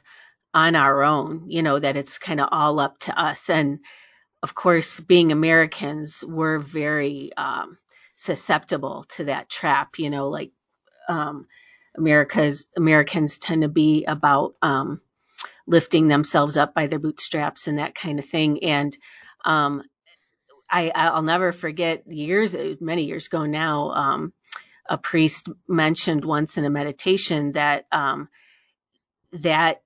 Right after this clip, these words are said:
is, uh, f-, when, when you're talking about the spiritual life, um, that is the biggest problem that Americans come up against oftentimes is that they, uh, they want instant results. Um,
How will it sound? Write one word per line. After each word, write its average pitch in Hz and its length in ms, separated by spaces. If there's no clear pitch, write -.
is, 151 540
uh, 143 320
f-, - 180
when, 185 300
when 170 140
you're 156 100
talking 180 480
about 151 460
the 151 120
spiritual 170 720
life, 151 480
um, 156 440
that 165 420
is 156 260
the 160 100
biggest 151 500
problem 156 500
that 147 240
Americans 147 640
come 151 180
up - 140
against 139 380
oftentimes 147 800
is 156 240
that 135 300
they, 151 520
uh, 151 300
they 160 120
want 147 260
instant 170 460
results. 147 840
Um, 143 400